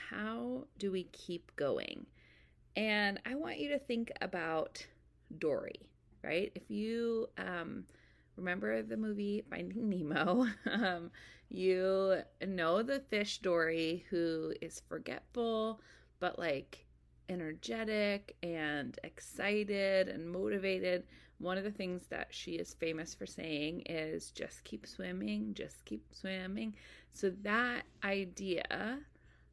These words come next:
they're just gonna, like, stay the course, like, just keep going forward,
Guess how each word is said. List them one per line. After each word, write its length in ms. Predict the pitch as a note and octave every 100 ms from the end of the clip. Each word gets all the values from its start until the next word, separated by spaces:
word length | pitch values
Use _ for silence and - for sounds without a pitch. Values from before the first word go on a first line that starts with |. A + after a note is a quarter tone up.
| -
they're 200 | G3 F#3
just 240 | F#3 G3+
gonna, 200 | - G#3
like, 280 | F#3+ D#3+ -
stay 420 | - - G3+ G#3
the 100 | G#3
course, 420 | G3+ - - - -
like, 180 | F3+
just 260 | - G#3 -
keep 320 | - G#3 -
going 380 | F3 E3 E3 -
forward, 500 | - - - -